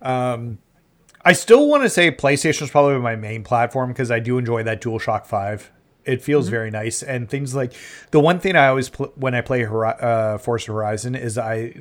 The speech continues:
Speaker 1: think how much better the adaptive triggers on the PlayStation five controller would be with it, like,
Speaker 2: Mm-hmm.
Speaker 1: just for that experience.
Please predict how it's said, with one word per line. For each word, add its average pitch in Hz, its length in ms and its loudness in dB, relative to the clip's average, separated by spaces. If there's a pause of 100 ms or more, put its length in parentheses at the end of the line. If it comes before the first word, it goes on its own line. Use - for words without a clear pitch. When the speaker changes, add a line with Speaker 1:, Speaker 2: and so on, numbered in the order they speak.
Speaker 1:
think 131 220 -4
how 123 200 -6
much 139 260 -6
better 120 220 0
the 113 200 -6
adaptive 110 420 -6
triggers 104 380 -10
on 104 80 -10
the 95 80 -16
PlayStation 110 440 -10
five 98 260 -12
controller 92 500 -16 (160)
would 110 160 -8
be 101 100 -10
with 95 220 -16
it, 95 200 -18
like, 135 200 -6
Speaker 2:
Mm-hmm. - 20 -10
Speaker 1:
just 123 160 -8
for 123 140 -10
that 110 160 -6
experience. 92 580 -16